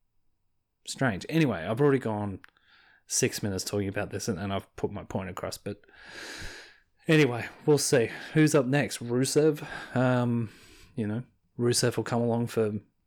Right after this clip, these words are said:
to also be put in the bin with Roger Stone on N X T.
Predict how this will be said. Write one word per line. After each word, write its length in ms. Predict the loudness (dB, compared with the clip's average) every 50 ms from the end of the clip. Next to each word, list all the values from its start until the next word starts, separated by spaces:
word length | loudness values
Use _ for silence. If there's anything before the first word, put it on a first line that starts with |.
| _ _ -2
to 120 | -2 -2
also 420 | -2 0 0 0 0 2 0 0
be 140 | 0 -2 -4
put 240 | -2 -2 -2 -2 0
in 100 | -2 -2
the 60 | -4
bin 420 | -2 0 0 0 0 0 0 0 0
with 240 | 0 -2 -2 0
Roger 240 | -2 -2 -2 -2 -4
Stone 340 | -4 -2 -2 -2 -2 -2 -2
on 120 | -2 -4
N 100 | -4 -4
X 220 | -4 -4 -6 -6 -4
T. 220 | -4 -4 -4 -4